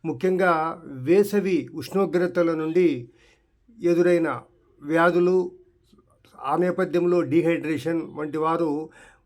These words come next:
ము-, ఈ నీటి టెంకాయల వినియోగానికి ప్రాధాన్యతనిస్తున్నారు. ఈ కోణంలోనే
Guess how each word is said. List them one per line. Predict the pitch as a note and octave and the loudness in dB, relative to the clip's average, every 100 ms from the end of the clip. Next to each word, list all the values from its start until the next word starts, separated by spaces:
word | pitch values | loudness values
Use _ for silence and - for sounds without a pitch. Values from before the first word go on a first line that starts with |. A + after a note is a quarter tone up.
| D#3+ | -12
ము-, | C3 C3 F3+ | -12 -10 -6
ఈ | D3+ | -4
నీటి | C#3+ E3 F3+ F#3+ | 0 0 0 -4
టెంకాయల | F3 D#3+ E3 D#3+ C#3+ C3 C3+ - - _ - | -4 -4 -4 -4 -4 -6 -10 -16 -20 _ -10
వినియోగానికి | C#3+ D#3+ F3+ F3+ E3 D3+ C#3+ | -2 4 4 4 0 -2 -4
ప్రాధాన్యతనిస్తున్నారు. | D3 C3+ D3 D3+ D3+ - C#3+ C3 - C#3 D3 E3+ A3+ G#3 _ _ - | -6 -2 0 0 -2 -4 -6 -6 -8 -6 -4 -4 -4 -8 _ _ -10
ఈ | D3+ | -6
కోణంలోనే | D#3 D#3 D3+ D3 D3 C#3+ D#3 C#3+ C#3 | -4 -2 -2 -4 -4 -4 -2 -4 -6